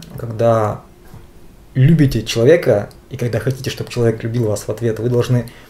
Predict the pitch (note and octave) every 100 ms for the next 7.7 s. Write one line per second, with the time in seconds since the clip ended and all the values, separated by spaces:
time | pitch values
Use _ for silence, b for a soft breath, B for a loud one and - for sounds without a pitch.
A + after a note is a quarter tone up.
0 | B B B - A2+ A2 - A2 A#2+ B2
1 | - A2+ A2 A2+ B2+ B2 A2+ - B2+ C3
2 | A2+ A2+ - - G2+ A2 C3+ C3 A2+ A2+
3 | - - - - - B2 A#2 A#2 A2 -
4 | C3+ C3+ B2+ A#2 - - - - A#2+ A#2
5 | C3 B2+ A#2 A2 G#2+ G#2+ - A#2+ A2 A2
6 | G#2 A2 A#2 G#2+ G2+ B B B B -
7 | A2 C3 C3+ B2+ B2+ B2 A#2+